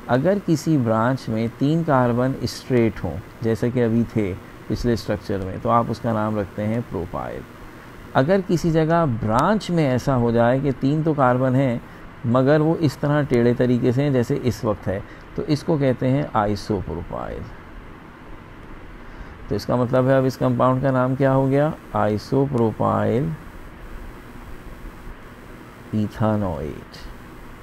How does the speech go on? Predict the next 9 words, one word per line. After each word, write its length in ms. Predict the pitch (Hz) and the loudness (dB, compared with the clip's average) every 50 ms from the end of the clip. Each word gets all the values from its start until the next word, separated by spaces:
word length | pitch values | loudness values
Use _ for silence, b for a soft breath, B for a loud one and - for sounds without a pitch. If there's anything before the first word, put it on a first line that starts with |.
| - - - - - - - - | -18 -18 -18 -18 -18 -18 -12 -4
सॉरी, 240 | - - 101 92 90 | -2 -2 -2 -2 -2
not 220 | 104 113 117 117 127 | -2 0 0 0 2
ethanoate, 680 | 123 120 - 127 123 123 120 120 120 120 127 127 - - | 0 0 2 0 2 2 2 2 2 2 0 -2 -2 -2
प्रोपानोएट। 800 | 113 110 104 - 87 71 - 67 71 58 50 50 57 - - - - - - - - - - - - - - - - - - - - - - - - - - - - - - - - - - - - - - - - - - - - - - - - - - - - - - - - - - - - - - - - - - - - - - - - - - - - - - - - - - - - - - - - B B B B B B B B B B - - | 0 0 0 0 -4 -6 -6 -8 -10 -10 -12 -12 -14 -14 -16 -18 -18 -18 -18 -18 -18 -18 -18 -18 -18 -18 -18 -16 -16 -16 -16 -14 -14 -16 -16 -16 -18 -18 -18 -18 -16 -16 -14 -12 -12 -12 -12 -14 -16 -16 -16 -16 -16 -16 -16 -16 -16 -18 -16 -16 -16 -16 -16 -18 -18 -18 -18 -18 -18 -18 -18 -18 -18 -18 -18 -18 -16 -16 -16 -16 -16 -16 -16 -16 -16 -16 -16 -16 -16 -18 -18 -18 -16 -16 -16 -16 -14 -14 -16 -16 -16 B B B B B B B B B B -14 -12
अच्छा, 160 | - - - | -8 -6 -2
जिस 260 | 101 107 139 139 - | 0 2 2 2 2
तरह 220 | - 175 175 180 180 | 2 2 4 4 4
ये, 280 | 175 165 170 170 175 | 4 4 4 4 2
अ, 260 | 180 - - 139 131 | 2 2 2 2 2